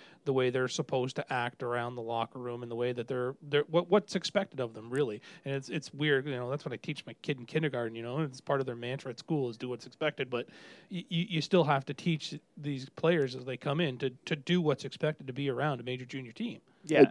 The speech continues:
Speaker 3: it's developing professionalism
Speaker 1: Yeah.
Speaker 3: is what it's called. And we hear about it all the time. Uh, you, A H L teams will bring in older thirty, thirty-five-year-old players
Speaker 1: Yep.
Speaker 3: to help the young twenty-year-olds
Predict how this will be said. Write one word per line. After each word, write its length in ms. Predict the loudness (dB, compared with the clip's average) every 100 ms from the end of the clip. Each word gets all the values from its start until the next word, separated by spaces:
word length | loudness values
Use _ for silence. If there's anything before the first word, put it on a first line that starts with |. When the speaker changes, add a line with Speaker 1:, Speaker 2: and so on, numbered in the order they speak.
| 6
Speaker 3:
it's 240 | 0 0 4
developing 600 | 8 12 12 12 12 8
professionalism 640 | 6 8 6 6 -2 2 4
Speaker 1:
Yeah. 200 | 4 2 8
Speaker 3:
is 100 | 12
what 80 |
it's 120 | 12 10
called. 200 | 10 12
And 260 | 12 12
we 200 | 12 12
hear 140 | 12 12
about 180 | 12
it 20 | 12
all 100 | 12
the 60 |
time. 380 | 10 10 8 6 -4 6
Uh, 320 | 12 12 12 12
you, 160 | 6 6 4 -16 -18 8
A 40 | 12
H 240 | 12 12
L 100 | 12
teams 360 | 10 6 6 -2 6
will 100 | 10
bring 260 | 12 12
in 320 | 12 10 8 4 10
older 420 | 12 12 12 12
thirty, 480 | 12 8 10 10 8
thirty-five-year-old 600 | 6 6 8 8 8 10
players 340 | 12 12 12 8 -4
Speaker 1:
Yep. 180 | -4 6
Speaker 3:
to 140 | 10
help 240 | 12 12
the 80 | 12
young 260 | 12 12 12
twenty-year-olds 720 | 6 6 8 8 10 8 2